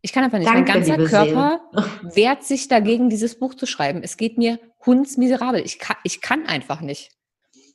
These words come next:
Speaker 2: Ja.
Speaker 1: Was dazu geführt hat, dass ich dem Verlag absagen musste, was natürlich auch super uncool ist, weil es macht das Ganze natürlich noch unangenehmer. Ähm, aber ich hab's halt vorher ignoriert.
Speaker 2: Ja.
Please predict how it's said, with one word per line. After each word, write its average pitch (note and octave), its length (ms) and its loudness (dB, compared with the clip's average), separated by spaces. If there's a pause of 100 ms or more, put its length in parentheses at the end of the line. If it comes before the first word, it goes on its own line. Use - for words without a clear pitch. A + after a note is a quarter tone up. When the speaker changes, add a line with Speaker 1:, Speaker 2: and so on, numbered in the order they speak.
(200)
Speaker 2:
Ja. F#3+ 200 -6 (100)
Speaker 1:
Was G#3 240 0
dazu C4+ 220 0
geführt A3+ 320 -2
hat, A3 100 -4
dass G#3+ 120 -4
ich - 80 -12
dem G#3 140 -4
Verlag D#3+ 260 -2
absagen C3 420 -6
musste, F3+ 440 -8 (420)
was F#3 140 -6
natürlich F3+ 440 -6 (200)
auch A#3 260 2
super F3+ 320 -2
uncool D3+ 360 -8
ist, - 220 -10
weil E3+ 100 0
es D#3 100 -6
macht F#3+ 180 -2
das E3 120 -10
Ganze F3 200 -4
natürlich E3 300 -6
noch F3 200 -2
unangenehmer. C3 760 -8 (680)
Ähm, F3 580 0 (960)
aber G#3+ 260 4
ich A3 120 -4
hab's G#3+ 160 -4
halt A3 120 2
vorher G3 280 0
ignoriert. G#3 600 -2 (1040)
Speaker 2:
Ja. E3+ 240 -6